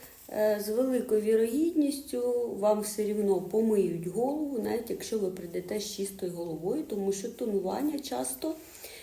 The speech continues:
відбувається на, е, свіжовимите волосся, вологе. Ось так. Тому, е, вам можуть ще раз перемити. Якщо ми кажемо про, там, не знаю, однотонний колір,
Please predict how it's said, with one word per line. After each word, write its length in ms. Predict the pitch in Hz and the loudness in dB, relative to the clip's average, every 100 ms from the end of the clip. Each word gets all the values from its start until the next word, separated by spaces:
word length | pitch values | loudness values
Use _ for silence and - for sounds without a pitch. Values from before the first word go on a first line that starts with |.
| - - | -18 -6
відбувається 1120 | 226 240 202 214 185 175 170 220 247 - 302 302 - - - - 202 | -4 -2 -2 -2 2 2 2 0 -2 0 -2 -2 -12 -20 -20 -16 -4
на, 580 | 196 208 247 302 302 - | -2 2 0 0 -4 -4
е, 1400 | 208 208 202 202 196 196 190 196 190 190 185 185 185 185 185 | -4 -2 -2 -2 -2 -2 -2 -2 -4 -4 -6 -6 -6 -6 -6
свіжовимите 1120 | - 202 208 196 202 190 214 202 180 - 180 | -6 -4 -2 0 2 4 4 4 2 0 -2
волосся, 560 | 175 180 196 277 - 175 | 0 0 0 -2 0 -2
вологе. 1200 | 165 214 269 262 180 175 196 226 202 160 143 139 - - | 2 2 2 0 -2 2 4 4 0 -4 -4 -6 -14 -10
Ось 200 | 165 - | -8 -8
так. 200 | - - - | -10 -14 -12
Тому, 380 | 165 185 269 320 - - - - - | -6 0 2 2 -2 -16 -20 -20 -12
е, 280 | 180 175 170 165 | -8 -6 -6 2
вам 280 | 196 226 190 | 4 4 4
можуть 480 | 208 208 196 - 185 | 2 2 -6 -8 -10
ще 240 | - 190 | -2 -2
раз 140 | 190 190 | -2 -4
перемити. 640 | - 180 185 165 - - - - - - - - | -4 -2 0 -2 -4 -10 -20 -20 -18 -18 -16 -8
Якщо 320 | 202 - 381 | -2 4 6
ми 120 | 277 | 4
кажемо 580 | - 240 254 233 214 214 202 | 4 4 4 4 0 0 -2
про, 360 | 220 233 233 220 | 0 2 4 4
там, 420 | 214 185 180 185 | 4 0 2 2
не 160 | 196 208 | 4 4
знаю, 300 | 185 160 185 | 2 0 0
однотонний 600 | 202 247 - 233 202 196 | 2 0 4 4 6 4
колір, 460 | - 196 202 190 | 4 4 6 4